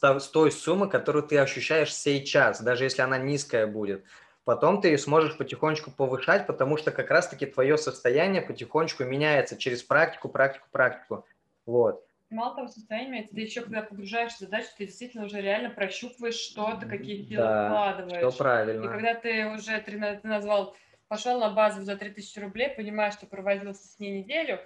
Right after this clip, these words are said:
Speaker 2: Ну, базовый стрёмный такой пример, потому что с ней не возишься неделю. Ну, что ты там назвал, да?
Speaker 1: Да.
Speaker 2: И понимаешь: «Нет, друзьяшки, я за эту сумму <laughs> тебе работать не буду».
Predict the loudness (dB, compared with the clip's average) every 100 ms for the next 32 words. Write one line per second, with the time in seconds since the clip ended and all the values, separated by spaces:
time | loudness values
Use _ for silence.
0 | _ _ -20 -10 -4 -4 -6 -12 -8 -6
1 | -8 -12 -14 -12 -10 -8 -8 -12 -12 -18
2 | _ -14 -8 -6 -6 -6 -4 -4 -6 -12
3 | -14 -14 -10 -8 -8 -6 -6 -4 0 0
4 | -2 -8 -6 -4 -6 -8 -6 -2 -2 -2
5 | -6 -6 -10 _ -4 -2 -2 -4 -6 -6
6 | -6 -8 -4 -2 -2 -2 -2 -6 _ _
7 | -16 -10 -8 -4 -4 -4 -8 -8 0 0
8 | 2 0 0 -4 -12 -6 -6 -6 -4 2
9 | 2 2 0 -6 -10 -14 -12 -10 -10 -12